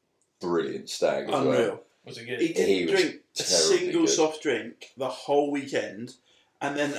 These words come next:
Speaker 2: <laughs> you know, we sat on the Sunday, and his old man gave his phone back. He turned it on 'cause he'd not had it the whole weekend.
Speaker 1: No.
Speaker 2: Turned on seven hundred WhatsApp messages,
Speaker 3: Ooh, he's
Speaker 2: like, just
Speaker 3: popular.
Speaker 2: literally ping, ping, ping. But yeah, mate, he, he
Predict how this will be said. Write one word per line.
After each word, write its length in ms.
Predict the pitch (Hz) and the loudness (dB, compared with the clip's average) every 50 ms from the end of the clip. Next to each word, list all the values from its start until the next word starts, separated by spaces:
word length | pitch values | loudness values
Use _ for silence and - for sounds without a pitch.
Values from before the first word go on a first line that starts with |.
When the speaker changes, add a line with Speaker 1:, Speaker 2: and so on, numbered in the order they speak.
| 151 | -6
Speaker 2:
<laughs> 100 | - - | -6 -6
you 80 | 202 214 | -6 0
know, 160 | 214 165 151 | 0 2 2
we 140 | 151 160 - | 2 2 0
sat 260 | - - 190 - - | 2 0 0 0 0
on 100 | 170 170 | -2 -4
the 60 | 165 | -2
Sunday, 560 | 156 - 175 160 143 120 - - - 101 117 - _ _ _ _ _ _ - | 0 2 2 2 2 0 -4 -6 -8 -10 -14 -16 _ _ _ _ _ _ -12
and 120 | 143 139 151 | -4 0 0
his 140 | 156 156 | 0 4
old 220 | 175 170 165 165 151 | 4 6 4 4 4
man 420 | 147 131 117 87 - - 113 113 - _ _ _ _ _ - | 2 0 2 0 -2 -4 -6 -10 -16 _ _ _ _ _ 0
gave 180 | 240 190 185 | 2 2 2
his 140 | 220 208 - | 2 -2 -4
phone 260 | - 269 262 131 - - | 0 0 0 2 0 -4
back. 360 | - - 107 - - - - - _ _ _ | -4 -4 -4 -6 -6 -10 -16 -20 _ _ _
He 100 | - 156 | -14 -14
turned 300 | - - 185 180 175 156 | -10 -6 -4 -4 -2 -2
it 100 | - - | -2 -2
on 160 | 165 147 131 123 | 0 -2 -2 -2
'cause 100 | - 131 | -6 -8
he'd 100 | 135 139 | -6 -4
not 160 | 151 135 - | -4 -2 -2
had 100 | 135 147 | 0 -2
it 100 | 143 127 | -2 -2
the 60 | - - | -4 -4
whole 180 | - 139 135 | -4 -4 -2
weekend. 360 | 127 123 113 - 104 90 82 | -2 -4 -6 -6 -8 -6 -6
Speaker 1:
No. 180 | 80 73 71 - - _ _ _ - _ _ _ | -6 -8 -8 -10 -12 _ _ _ -20 _ _ _
Speaker 2:
Turned 200 | - - 165 156 | -4 -2 -2 0
on 120 | 143 143 - | 0 -2 -2
seven 440 | - - - - 175 156 156 160 151 | -2 -2 2 2 2 2 2 0 -4
hundred 480 | 147 - 165 160 160 151 135 135 131 139 | -4 -2 -2 -2 -2 -2 -4 -6 -4 -2
WhatsApp 460 | 175 190 - - - - 147 127 - | 0 0 0 0 -2 -2 -2 -2 0
messages, 580 | 165 156 - 160 - 156 151 151 - - - - _ - - | -2 -2 -2 -2 0 2 2 2 2 -2 -8 -14 _ -12 -8
Speaker 3:
Ooh, 140 | 392 523 - - | -4 -4 -2 0
he's 80 | 151 | 2
Speaker 2:
like, 120 | 147 147 - | 2 4 6
just 180 | 165 160 151 143 | 6 4 4 4
Speaker 3:
popular. 180 | 143 151 160 - | 2 2 2 2
Speaker 2:
literally 240 | - 143 143 - | 0 -4 -6 -6
ping, 280 | - 262 277 302 294 247 | -6 0 2 2 2 2
ping, 300 | 254 269 294 294 285 262 | 0 0 0 0 -2 -2
ping. 400 | - 294 302 294 285 269 262 - - - - - - - _ _ | -4 -6 -6 -6 -6 -8 -10 -14 -16 -12 -12 -12 -12 -12 _ _
But 140 | - 127 139 | -2 2 4
yeah, 300 | 139 139 127 123 117 120 | 6 6 6 6 4 4
mate, 240 | 127 123 110 110 110 | 0 -2 -2 -2 -4
he, 200 | 120 123 123 - _ - 135 | -8 -10 -12 -16 _ -8 -6
he 300 | 123 120 120 113 113 | -6 -4 -6 -6 -10